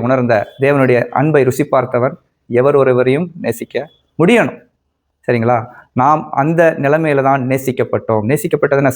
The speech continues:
சாதாரணமா இல்ல, அவர் தன்னையே பலியாக கொடுத்தார். நம்ம ஏதோ ஒரு சின்ன உதவி செய்யலாம்னு நினைப்போம், ஆனா அவர் என்ன பண்ணியிருக்காரு? So, அவர் நமக்காக ஜீவனை கொடுத்ததினால் அன்பு இன்னதென்று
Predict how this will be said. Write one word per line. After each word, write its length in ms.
சாதாரணமா 600
இல்ல, 100
அவர் 160
தன்னையே 380
பலியாக 400
கொடுத்தார். 340
நம்ம 220
ஏதோ 160
ஒரு 140
சின்ன 240
உதவி 220
செய்யலாம்னு 300
நினைப்போம், 280
ஆனா 120
அவர் 160
என்ன 140
பண்ணியிருக்காரு? 400
So, 100
அவர் 260
நமக்காக 540
ஜீவனை 320
கொடுத்ததினால் 680
அன்பு 320
இன்னதென்று 360